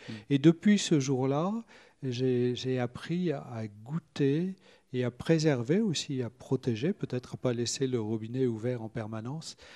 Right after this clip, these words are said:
Speaker 2: parce que l'eau est quelque chose de très important à la vie et qui peut lui donner une vraie saveur.
Speaker 1: Et est-ce que,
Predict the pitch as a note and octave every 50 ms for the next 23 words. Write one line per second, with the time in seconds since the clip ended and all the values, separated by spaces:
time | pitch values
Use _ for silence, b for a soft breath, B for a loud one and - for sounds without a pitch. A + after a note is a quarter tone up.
0 | B B B B - A#2+ - - - - C3 A#2+ A#2 A2+ B B B B B _
1 | C3+ B2+ B2+ D3 E3 E3 C#3+ B2 A#2 - B2+ A2+ A2 - A#2+ - - C3+ C3+ C3+
2 | A#2 A2 A2 - - - B2+ B2+ B2 A#2 A#2 A2+ G#2+ - A#2+ A#2 - - - B2+
3 | B2 B2 B2 - _ _ - - A#2 A2 G#2+ G#2 G#2+ G#2 G#2 B2 C3 C3 - -
4 | _ _ - B2 A2 - - - - - C3+ C3 B2 B2+ B2+ B2+ A#2+ A#2+ C3+ C3+
5 | B2 A2 G#2 G#2 D3 D3+ D3 - - A#2 G#2 G2+ G2 F#2 G2 _ b b b b
6 | b - - - _ - G#2 - - - C3+ B2+ A#2 A2 G2+